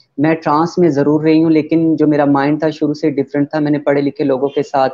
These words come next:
उठना बैठना start रखा, वकीलों के साथ, police वाले, doctors, teachers, सब अच्छे थे।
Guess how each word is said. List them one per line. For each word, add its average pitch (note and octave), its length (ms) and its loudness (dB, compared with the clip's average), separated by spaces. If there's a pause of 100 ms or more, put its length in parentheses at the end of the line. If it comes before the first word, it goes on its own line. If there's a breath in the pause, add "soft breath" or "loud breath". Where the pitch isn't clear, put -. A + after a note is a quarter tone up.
उठना D3 260 -2
बैठना C3+ 360 0
start C3+ 420 -2
रखा, C#3 380 -2 (480 loud breath)
वकीलों C#3+ 400 0
के C#3+ 140 -2
साथ, C3+ 300 -2
police C#3+ 520 -2
वाले, C3+ 400 2
doctors, C#3 800 0
teachers, D3+ 580 0
सब G3 220 -2 (120)
अच्छे - 300 -4
थे। - 460 -4